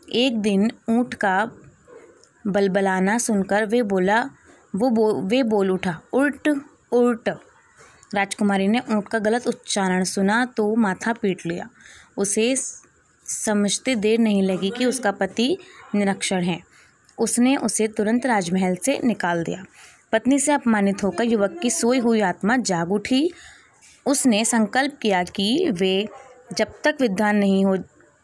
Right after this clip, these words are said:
कि जब तक मैं विद्वान नहीं हो जाऊंगा, पत्नी को अपना मुंह नहीं दिखाऊंगा। कुछ ही वर्षों में वे महाकवि कालिदास के नाम से विख्यात हो गया। उसके लिखे शकुंतलत्न,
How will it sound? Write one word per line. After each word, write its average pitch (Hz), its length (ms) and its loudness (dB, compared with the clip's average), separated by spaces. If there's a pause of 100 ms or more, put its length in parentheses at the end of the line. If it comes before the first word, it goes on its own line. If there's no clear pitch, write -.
(800)
कि 233 100 0
जब 214 240 -2
तक 269 160 0
मैं 262 120 4
विद्वान 226 360 2
नहीं 196 220 2
हो 196 120 2
जाऊंगा, 185 500 0 (480)
पत्नी 190 440 -2
को 240 180 -4
अपना 196 400 0
मुंह 220 320 2
नहीं 220 320 2
दिखाऊंगा। 170 540 -4 (420)
कुछ 254 180 0
ही 311 80 2
वर्षों 240 320 2
में 208 180 2
वे 208 100 2
महाकवि 190 540 0
कालिदास 190 640 0
के 240 100 0
नाम 180 240 2
से 247 160 -2
विख्यात 190 520 -4
हो 190 80 2
गया। 202 320 0 (460)
उसके 285 340 0
लिखे 208 500 -2
शकुंतलत्न, 196 920 0